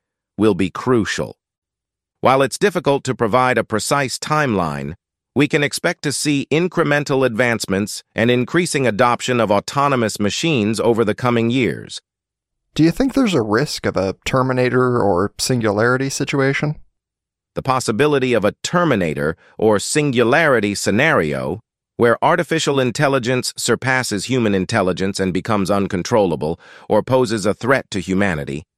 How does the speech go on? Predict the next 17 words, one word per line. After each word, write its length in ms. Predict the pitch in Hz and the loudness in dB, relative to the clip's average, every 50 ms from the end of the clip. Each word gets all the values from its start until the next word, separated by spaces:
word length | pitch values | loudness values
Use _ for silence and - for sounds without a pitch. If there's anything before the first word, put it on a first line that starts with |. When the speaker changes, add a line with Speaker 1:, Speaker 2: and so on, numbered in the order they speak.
| _ _ _ _ - | _ _ _ _ -2
Speaker 1:
is 160 | - 131 110 | -2 0 0
a 60 | 127 | 0
topic 420 | - - 147 156 165 - 170 - - | 0 0 -2 -2 -2 -2 -2 -2 -2
of 140 | 110 95 - - | -2 -2 0 0
ongoing 680 | 127 143 160 170 175 165 127 131 127 127 127 123 123 113 | 2 2 2 2 0 2 4 4 4 4 4 0 0 0
debate 440 | 95 104 87 78 117 110 104 117 - - | 0 0 0 2 2 2 0 0 -2 -2
and 160 | 104 107 - | -2 -2 -2
speculation 800 | - - 123 117 - 110 107 104 120 127 117 - - 73 69 78 | -2 -2 -2 -2 0 0 2 2 2 2 0 -2 -4 -6 -4 -4
within 300 | 82 90 - 110 101 92 | -4 -2 0 0 0 0
the 80 | 85 - | -2 -2
field 400 | - - 120 113 110 110 104 - | -2 -2 0 2 2 2 2 0
of 100 | - - - | 0 0 0
A 200 | 110 113 110 107 | 2 2 4 4
I 320 | 101 101 101 98 98 98 - - | 2 2 2 0 0 -2 0 0
ethics 480 | 110 104 - - 78 82 - - - | -2 -2 -2 -4 -6 -6 -6 -4 -4
and 180 | 87 80 80 85 | -2 -2 -2 -2
research. 640 | 117 123 95 - - 69 53 50 - - - - | -2 -2 -2 -4 -4 -6 -6 -8 -12 -16 -18 -18